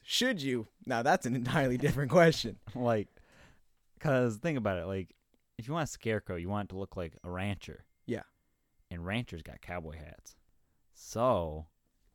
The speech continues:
Speaker 2: put a cowboy hat on Scarecrow, and he's now, now he's a cowboy. And now you've added a whole different spin to Batman, where it's a Western.
Speaker 1: Ah, I like it.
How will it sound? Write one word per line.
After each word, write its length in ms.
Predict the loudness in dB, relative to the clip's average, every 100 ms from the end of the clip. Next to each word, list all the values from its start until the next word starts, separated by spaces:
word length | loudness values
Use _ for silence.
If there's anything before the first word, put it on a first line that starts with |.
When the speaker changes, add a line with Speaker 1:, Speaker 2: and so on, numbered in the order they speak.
| _
Speaker 2:
put 260 | -10 -6 -2
a 300 | -2 -2 -4
cowboy 380 | -6 -4 -2 -4
hat 300 | -6 -8 -10 _ -14
on 400 | -10 -10 -8 -10
Scarecrow, 760 | -10 -6 -6 -6 -6 -4 -4 -8
and 160 | -10 -8
he's 220 | -8 -6
now, 240 | -6 -4 -4
now 140 | -2 -2
he's 100 | -4
a 40 |
cowboy. 460 | -4 -2 -2 -4 -8 -18 _ _ _ _ _ _ _ -4
And 240 | -2 0
now 180 | 2 2
you've 220 | 2 -2
added 260 | 0 0 0
a 40 |
whole 360 | -4 -6 -2 -2
different 300 | -2 -4 -6
spin 340 | -6 -4 -2
to 80 | -2
Batman, 540 | -2 -2 -2 -4 -6 -6
where 160 | -4 -2
it's 120 | 0
a 60 | 0
Western. 600 | 0 0 -2 -2 -2 -2
Speaker 1:
Ah, 920 | -4 -6 -8 -12 -16 -18 -20 _ -4
I 40 |
like 420 | 0 2 2 2 4
it. 300 | 4 4